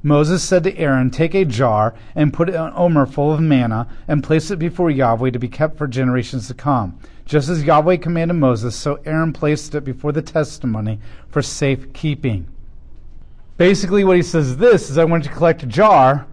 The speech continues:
and you're gonna fill that with a jar, and that manna is gonna last and stay fresh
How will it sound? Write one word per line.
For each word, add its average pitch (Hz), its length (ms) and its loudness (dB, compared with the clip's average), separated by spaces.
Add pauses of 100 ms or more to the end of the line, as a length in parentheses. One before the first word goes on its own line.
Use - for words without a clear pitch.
(480)
and 156 120 -2
you're 165 80 0
gonna 160 100 0
fill 160 200 2
that 196 140 6
with 214 120 4
a 175 40 4
jar, 131 540 4
and 156 160 0
that 190 220 2
manna 175 340 4
is 127 100 -2
gonna 143 300 2
last 143 640 0
and 151 160 -2
stay 151 380 -2
fresh 135 720 0